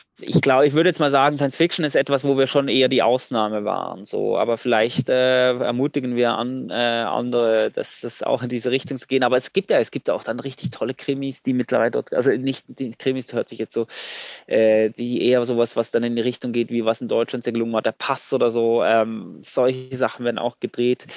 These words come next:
Ähm, ja, ich, ich, das ist ja etwas, was ich generell, das ist jetzt eigentlich schweizunabhängig, aber was ich halt so beobachte oder so merke, ist, dass generell, glaub ich, so dieser Filmstandort Europa oder halt,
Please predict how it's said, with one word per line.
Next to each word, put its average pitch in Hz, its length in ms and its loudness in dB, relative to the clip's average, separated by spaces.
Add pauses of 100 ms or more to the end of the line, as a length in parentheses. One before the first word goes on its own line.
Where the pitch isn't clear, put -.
(640)
Ähm, 117 720 0 (1300)
ja, 123 300 4
ich, 135 180 0
ich, 135 200 2
das 147 180 2
ist 143 120 -2
ja 139 80 6
etwas, 135 300 0
was 127 120 0
ich 127 120 -10
generell, 147 360 4
das 117 160 0
ist 127 160 -4
jetzt 123 160 -2
eigentlich 120 200 0
schweizunabhängig, 127 1000 0
aber 117 200 2
was 117 180 0
ich 123 140 -8
halt 113 160 0
so 117 100 -4
beobachte 139 920 2 (640)
oder 123 220 2
so 117 140 -2
merke, 131 720 2 (760)
ist, 135 240 -2
dass - 200 -6
generell, 147 480 4
glaub 127 260 2
ich, 127 100 -4
so 131 120 2
dieser 123 420 2 (1040)
Filmstandort 135 880 2
Europa 117 760 4
oder 120 340 2
halt, 120 340 0